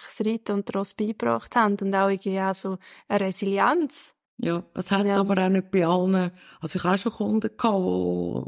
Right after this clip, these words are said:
Speaker 2: wo das Ross dann nicht das Richtige war.
Speaker 1: Ja, ja, ja, ja.
Speaker 2: Aber, äh, grösstenteils schon.
Speaker 1: Mhm. Du hast am Anfang so etwas Schönes gesagt, dass du seit vier Jahren sagst, so ankommen oder irgendwie so etwas hast gesagt, auch beruflich und alles.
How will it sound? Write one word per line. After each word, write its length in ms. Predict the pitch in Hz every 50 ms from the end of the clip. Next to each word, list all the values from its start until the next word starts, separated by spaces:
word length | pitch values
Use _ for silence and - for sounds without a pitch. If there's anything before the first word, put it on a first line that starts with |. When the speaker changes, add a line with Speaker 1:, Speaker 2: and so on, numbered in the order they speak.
| -
Speaker 2:
wo 140 | - 180 180
das 160 | 175 151 -
Ross 220 | 180 185 180 180 -
dann 320 | - 190 196 196 - - - - - -
nicht 380 | - 202 208 202 - - - - - - _
das 140 | - - 190
Richtige 480 | 208 202 - - - 208 190 214 202
war. 720 | - - - 214 202 196 190 180 160 147 - - - 233 226
Speaker 1:
Ja, 120 | 226 247
ja, 320 | 277 277 240 208 214 208 - _ -
ja, 200 | 233 214 214 220
ja. 200 | 220 214 214 - _ _ _ _ _ _ _ _
Speaker 2:
Aber, 400 | - - 170 165 - 175 180 170
äh, 400 | 175 170 170 160 156 160 160 160 - _ _ _ _ -
grösstenteils 840 | - 170 185 185 - - - 160 - - 160 156 151 156 151 - -
schon. 300 | - - 139 131 127 131 131 - _ _ _ -
Speaker 1:
Mhm. 380 | 285 214 202 208 196 190 196 196
Du 80 | - 247
hast 120 | 240 226
am 120 | 233 208 202
Anfang 480 | 196 202 208 - 240 226 220 220 214 - _ _ _ 220
so 140 | 214 - 220
etwas 260 | 214 - 226 - -
Schönes 300 | - 208 208 214 214 -
gesagt, 320 | - - 214 202 202 202 208
dass 160 | 196 - -
du 120 | - 208
seit 260 | 196 - 202 190 -
vier 260 | - - 214 208 208 202
Jahren 420 | 202 196 190 190 196 202 208 202 - - _ _ _ -
sagst, 380 | - - - - - - -
so 80 | - 180
ankommen 760 | - 190 190 202 233 247 - - - 202 202 214 202 214 262 -
oder 140 | 214 196 214
irgendwie 160 | 214 214 214
so 140 | 202 - 208
etwas 320 | 196 202 202 - 214 -
hast 140 | 208 202 -
gesagt, 360 | - - 185 180 175 _ - - -
auch 160 | - 196 190
beruflich 560 | - - - 202 202 202 - 226 214 - -
und 160 | 214 202 190
alles. 300 | 190 185 190 202 202 -